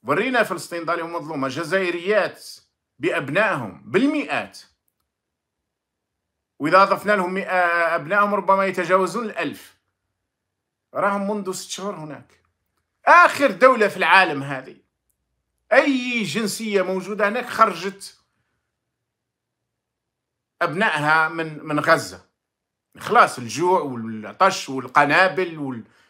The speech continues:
والدواء ما كانش والدمار والتوحش الصهيوني. وين راهم ال-، هاهم ال-،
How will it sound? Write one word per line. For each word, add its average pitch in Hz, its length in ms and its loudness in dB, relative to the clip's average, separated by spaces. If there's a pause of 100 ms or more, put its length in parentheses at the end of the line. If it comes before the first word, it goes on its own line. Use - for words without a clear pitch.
(220)
والدواء 131 400 4
ما 165 100 2
كانش 185 520 0
والدمار 156 580 6
والتوحش 151 320 -4
الصهيوني. 110 640 -10 (320)
وين 208 180 6
راهم 202 320 0
ال-، 113 480 -10 (380)
هاهم 196 300 0
ال-، 117 200 -10